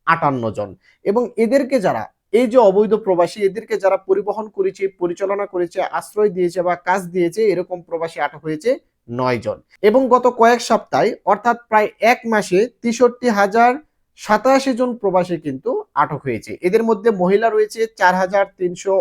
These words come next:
ঊনআশি জন এবং পুরুষ রয়েছে আটান্ন হাজার সাতশো আট জন। এবং এদের মধ্যে, অর্থাৎ এই যে তেষট্টি হাজার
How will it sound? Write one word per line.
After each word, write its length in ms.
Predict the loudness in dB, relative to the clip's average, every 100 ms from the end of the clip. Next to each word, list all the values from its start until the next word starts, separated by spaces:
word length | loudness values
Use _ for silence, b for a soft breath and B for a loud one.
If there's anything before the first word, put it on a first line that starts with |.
| 0
ঊনআশি 420 | 0 2 0 -2 -4
জন 160 | -4 -4 _ _ _
এবং 160 | -4 -2 -2
পুরুষ 220 | -2 -4 -2
রয়েছে 300 | 2 2 2 -2 b b _
আটান্ন 320 | 0 0 0 0
হাজার 240 | 0 0 -2
সাতশো 460 | -2 -6 -6 -4 -4 -4 _ _ 2
আট 180 | 2 2
জন। 160 | -8 -10 _ b b b 0
এবং 180 | 4 4 2
এদের 280 | 2 4 6
মধ্যে, 360 | 6 4 2 -2 2
অর্থাৎ 220 | 0 0 -4 -2
এই 80 | 2
যে 120 | 2 -2
তেষট্টি 380 | -10 -8 -6 0
হাজার 280 | 0 2